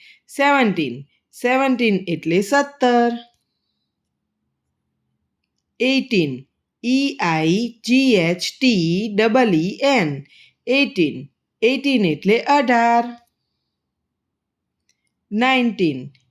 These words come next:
એન આઈ એન ઈ ટી ડબલ ઈ એન, નાઇન્ટીન. નાઇન્ટીન એટલે ઓગણીસ. ટ્વેન્ટી, ટી ડબલ્યુ ઈ એન ટી વાય, ટ્વેન્ટી. ટ્વેન્ટી એટલે વીસ.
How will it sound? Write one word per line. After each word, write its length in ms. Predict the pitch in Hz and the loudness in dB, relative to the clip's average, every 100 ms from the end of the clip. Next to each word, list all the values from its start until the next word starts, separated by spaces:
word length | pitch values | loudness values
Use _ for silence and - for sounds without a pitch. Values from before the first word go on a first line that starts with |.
| _ - | _ -4
એન 400 | 220 262 269 240 | 0 0 2 0
આઈ 500 | 175 165 175 220 - | 0 0 0 -2 -2
એન 340 | 233 254 254 196 | 0 2 2 2
ઈ 340 | 165 190 262 262 - | 4 2 0 -6 -8
ટી 200 | 277 285 | -2 -2
ડબલ 440 | 208 175 160 160 | 0 -2 0 0
ઈ 140 | 196 202 | 0 -2
એન, 520 | 277 277 185 143 170 | -2 0 0 -4 -4
નાઇન્ટીન. 680 | 202 247 269 240 185 143 120 _ - _ _ 220 | -2 0 0 0 0 -2 -6 _ -20 _ _ -4
નાઇન્ટીન 500 | 254 269 262 226 170 | -2 0 0 0 0
એટલે 360 | 143 170 208 | -2 -4 -2
ઓગણીસ. 800 | - 277 269 262 254 254 247 - _ _ _ _ _ _ _ _ _ _ _ _ _ _ _ _ _ _ _ _ - | 2 0 2 2 4 2 -2 -10 _ _ _ _ _ _ _ _ _ _ _ _ _ _ _ _ _ _ _ _ -2
ટ્વેન્ટી, 580 | 262 262 226 170 110 _ _ _ - | 0 2 0 -2 -6 _ _ _ -6
ટી 240 | 269 285 | -2 0
ડબલ્યુ 520 | 220 180 165 170 180 185 | 0 0 0 0 0 0
ઈ 420 | 185 202 220 247 - | 0 0 0 -4 -4
એન 520 | 185 165 160 190 240 | -2 0 0 0 -2
ટી 340 | - 196 180 185 | -4 -4 0 0
વાય, 440 | 240 262 160 139 _ _ _ _ - | 2 2 0 -4 _ _ _ _ -4
ટ્વેન્ટી. 580 | 269 277 - 151 82 _ _ _ | -2 -2 -2 -4 -6 _ _ _
ટ્વેન્ટી 420 | 247 262 277 269 202 | -4 -2 0 -2 -2
એટલે 380 | 170 170 180 | -4 -2 0
વીસ. 540 | 226 285 277 247 240 | 2 2 2 2 0